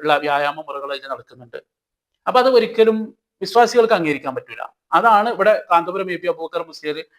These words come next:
ഒരു ജാഗ്രതാ നിർദ്ദേശം എന്നുള്ള നിലക്ക് നൽകിയത്. അപ്പോ അതിനെതിരെയാണ് ഒരുപാട് പേര് രംഗത്ത് വന്നു.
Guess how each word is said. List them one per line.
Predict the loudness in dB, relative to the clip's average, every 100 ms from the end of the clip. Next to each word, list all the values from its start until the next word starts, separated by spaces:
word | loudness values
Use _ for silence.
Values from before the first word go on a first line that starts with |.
| _ -10
ഒരു | 0
ജാഗ്രതാ | 2 2 0 0
നിർദ്ദേശം | 0 0 -2 -2
എന്നുള്ള | -6 -8
നിലക്ക് | -8 -10 _ -16
നൽകിയത്. | -8 -4 -4 -4 _ _ _ _ _ _ _ _ _
അപ്പോ | 0 2 2 -2 -6
അതിനെതിരെയാണ് | -6 -4 -2 0 0 0 0 -4 -10 -12 -18
ഒരുപാട് | -12 -4 0 2 4 4 2
പേര് | -4 -10
രംഗത്ത് | -12 -14 -12
വന്നു. | -12